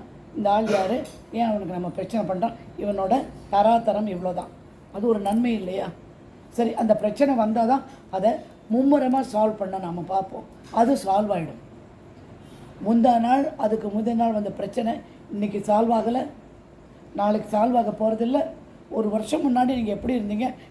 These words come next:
என்ன பிரச்சனையெல்லாம் சால்வ் பண்ணிட்டு வந்தீங்க, நீங்க பண்ணல, உங்களால முடியும். அந்த ஒரு நம்பிக்கை மாத்திரம் போதும். அப்படியே நினைச்சு பிரார்த்தனை பண்ணி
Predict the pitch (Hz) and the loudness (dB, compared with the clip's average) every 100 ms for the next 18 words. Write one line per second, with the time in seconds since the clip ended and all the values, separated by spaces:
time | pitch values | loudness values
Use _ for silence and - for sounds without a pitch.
0 | - 208 254 262 220 226 214 214 220 214 | -4 0 0 0 -4 -2 -2 0 -2 0
1 | 214 220 208 196 233 220 233 - - - | 0 -2 -6 -6 -8 -8 -12 -16 -20 -20
2 | - - 214 208 214 226 269 254 285 - | -20 -8 -2 2 4 4 4 4 0 -2
3 | - - - 214 196 185 190 160 151 - | -10 -14 -6 -4 -2 -2 -4 -6 -10 -14
4 | - - - - - - - - 202 202 | -16 -20 -20 -20 -20 -20 -20 -8 -4 0
5 | 196 196 190 202 240 285 220 185 180 208 | 0 0 0 2 2 2 -2 -4 -6 -6
6 | 196 - - - - - - 214 214 240 | -8 -8 -10 -14 -20 -20 -4 -4 -2 0
7 | 302 254 208 208 - 220 202 - - - | 0 0 0 -2 -6 -8 -8 -12 -20 -16
8 | - 214 254 254 240 220 190 185 180 | 0 2 2 2 0 -2 -6 -10 -10